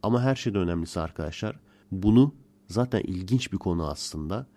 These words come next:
Bunu dümdüz de gösterse gene ödül falan alırdı. Ama bir de bunu dümdüz değil de merak ettirmeli, flashback'li.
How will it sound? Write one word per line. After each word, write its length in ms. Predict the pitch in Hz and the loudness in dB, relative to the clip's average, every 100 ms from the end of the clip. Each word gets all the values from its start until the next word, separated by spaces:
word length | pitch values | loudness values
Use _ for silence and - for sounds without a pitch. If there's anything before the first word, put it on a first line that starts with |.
| _ _ _ 104 | _ _ _ 2
Bunu 320 | 117 113 98 | 4 4 6
dümdüz 440 | 139 139 107 85 | 4 6 0 0
de 100 | 92 | -2
gösterse 680 | 82 78 - 80 76 - 139 - _ _ | -2 -4 -6 -6 -4 -4 -6 -6 _ _
gene 200 | - 113 | 0 4
ödül 240 | 104 104 104 | 4 2 0
falan 280 | 101 98 101 | 0 0 0
alırdı. 380 | 95 85 76 - _ _ _ - | -2 -4 -10 -16 _ _ _ -2
Ama 220 | 117 107 | -2 2
bir 60 | |
de 100 | 110 | 2
bunu 280 | 117 123 95 | 4 0 2
dümdüz 420 | 110 120 98 87 | 2 2 -2 -4
değil 320 | 90 107 143 90 | 2 4 4 0
de 200 | 90 123 _ _ _ - | -4 -6 _ _ _ -4
merak 400 | 98 101 113 123 | 2 6 4 4
ettirmeli, 540 | 98 - - 85 78 - | -2 -4 -6 -4 -4 -6
flashback'li. 840 | - 101 101 - 90 80 - 76 | 0 2 2 0 -4 -4 -8 -12